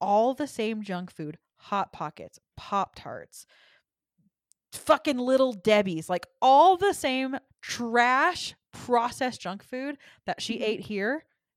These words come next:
Speaker 1: didn't change a goddamn thing. And I'm really trying to emphasize,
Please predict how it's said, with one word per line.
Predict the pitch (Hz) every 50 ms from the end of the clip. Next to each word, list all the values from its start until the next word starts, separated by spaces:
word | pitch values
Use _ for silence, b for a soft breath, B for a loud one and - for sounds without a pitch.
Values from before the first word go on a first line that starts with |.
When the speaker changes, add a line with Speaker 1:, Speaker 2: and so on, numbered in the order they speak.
| - 165 165
Speaker 1:
didn't | - 220 247 269 269
change | - 285 269 240
a | 214
goddamn | 220 214 220 208 214 220 214
thing. | 208 - 190 185 190 202 240 240 - -
And | 208 214
I'm | 220 214 214
really | 220 233 247 262
trying | 254 262 240
to | 208 -
emphasize, | 196 196 247 226 - 247 247 254 262 254